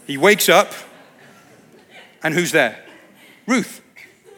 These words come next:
this woman who becomes his wife. Does that remind you of anything?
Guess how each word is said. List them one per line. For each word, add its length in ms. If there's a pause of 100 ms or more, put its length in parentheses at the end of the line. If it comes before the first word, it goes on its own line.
this 160
woman 280 (560)
who 80
becomes 320
his 120
wife. 340 (1200)
Does 60
that 140
remind 280
you 40
of 80
anything? 300